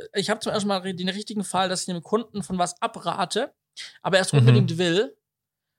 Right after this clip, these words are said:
Speaker 1: Und
Speaker 2: Okay.
Speaker 1: ich, und ich mir jetzt verklickern, also ich habe ihm dann wirklich auf Biegen und Brechen verklickert, dass ich gesagt hab, hey, ähm, ich hab dir die Nachteile alle aufgezählt und die Gefahren, die dabei entstehen können, wenn wir das
Speaker 2: Mhm.
Speaker 1: so machen.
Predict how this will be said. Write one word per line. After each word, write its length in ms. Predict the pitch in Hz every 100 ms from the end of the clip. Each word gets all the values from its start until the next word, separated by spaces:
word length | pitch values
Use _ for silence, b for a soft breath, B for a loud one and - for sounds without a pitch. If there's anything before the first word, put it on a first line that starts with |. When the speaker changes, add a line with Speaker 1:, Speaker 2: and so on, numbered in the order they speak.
| _
Speaker 1:
Und 80 | -
Speaker 2:
Okay. 240 | 139 127 120
Speaker 1:
ich, 60 |
und 100 | 127
ich 100 | 165
mir 80 | 160
jetzt 180 | 180 -
verklickern, 640 | 196 - 220 214 175 156
also 200 | 170 160
ich 80 | 160
habe 100 | 170
ihm 140 | 165
dann 260 | 156 160 151
wirklich 340 | 190 226 - - _ _ _ _ _ _ _ _ _
auf 140 | - -
Biegen 180 | 196
und 60 | 214
Brechen 320 | 180 190 196
verklickert, 500 | 185 180 - 226 208
dass 160 | 180 151
ich 60 | 175
gesagt 220 | 165 175
hab, 140 | 185
hey, 280 | 202 214 269 _ _ B B B B _ _ _ _ _ _
ähm, 340 | 170 165 165 - _ _ _
ich 120 | 165
hab 120 | 185 -
dir 320 | 202 190 165 _ -
die 140 | 214
Nachteile 500 | 214 226 214 208 180
alle 120 | 151 156
aufgezählt 480 | 170 170 - 160
und 80 | 160
die 60 | 240
Gefahren, 340 | 160 - 190
die 80 | 208
dabei 260 | 170 165 156
entstehen 360 | 156 - 175 180
können, 340 | 151 165 214
wenn 160 | 175 147
wir 80 | 127
das 120 | 127
Speaker 2:
Mhm. 40 |
Speaker 1:
so 140 | 123 196
machen. 360 | 165 160 247